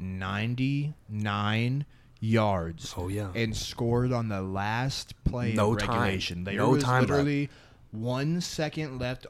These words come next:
Speaker 1: on the clock.
Speaker 2: No time left.
Speaker 1: So methodical. Like, bro,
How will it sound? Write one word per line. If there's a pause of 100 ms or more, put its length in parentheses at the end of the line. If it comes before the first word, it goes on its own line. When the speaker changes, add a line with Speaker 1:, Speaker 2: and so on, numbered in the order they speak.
(140)
Speaker 1:
on
the
clock.
Speaker 2:
No
time
left.
Speaker 1:
So
methodical.
Like,
bro,